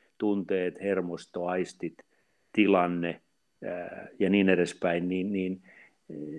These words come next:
se on modernia valmentamista. Ja siinähän,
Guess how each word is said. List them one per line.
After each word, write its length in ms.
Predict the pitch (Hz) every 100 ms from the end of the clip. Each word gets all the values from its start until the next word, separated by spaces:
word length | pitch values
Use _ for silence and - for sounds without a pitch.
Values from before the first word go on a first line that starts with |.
| 160
se 220 | - - 151
on 400 | 127 101 - -
modernia 540 | 123 131 117 98 95
valmentamista. 760 | 104 113 98 87 87 92 - 110
Ja 80 | 107
siinähän, 600 | - 110 113 135 131